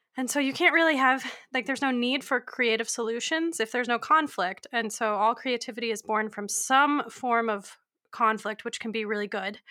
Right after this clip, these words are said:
um, as long as you get curious about it. So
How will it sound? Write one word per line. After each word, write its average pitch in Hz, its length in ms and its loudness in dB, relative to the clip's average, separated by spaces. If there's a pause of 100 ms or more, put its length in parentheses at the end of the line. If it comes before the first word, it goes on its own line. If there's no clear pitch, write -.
(440)
um, 214 340 0
as 247 120 -8
long 226 180 0
as 214 80 -6
you 233 80 -4
get 233 160 -4
curious 247 340 4
about 202 220 -6
it. 202 160 -10
So 220 400 -2